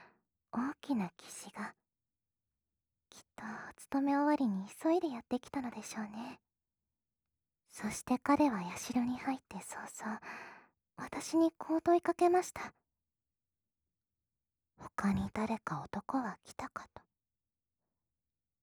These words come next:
私が「いいえ」と答えると、彼はにやりと笑いました。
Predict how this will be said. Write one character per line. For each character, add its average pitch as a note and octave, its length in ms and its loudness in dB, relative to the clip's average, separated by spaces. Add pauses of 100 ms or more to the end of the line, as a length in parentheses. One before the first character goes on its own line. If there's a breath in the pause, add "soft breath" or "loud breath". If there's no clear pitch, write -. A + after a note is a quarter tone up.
(280)
私 D4+ 420 2
が D#4+ 200 8
「い E4 220 8
い F4+ 60 10
え」 G4 100 8
と F4 100 -2
答 C4+ 360 -2
え C#4+ 40 4
る C4 120 -4
と、 - 160 -6 (920 loud breath)
彼 E4+ 280 2
は G#3+ 140 0
に A#3 220 0
や E4 80 6
り F#4+ 160 4
と - 80 -6
笑 A3 340 -4
い A3+ 40 -8
ま A#3 140 -8
し - 100 -14
た。 G#3 180 -12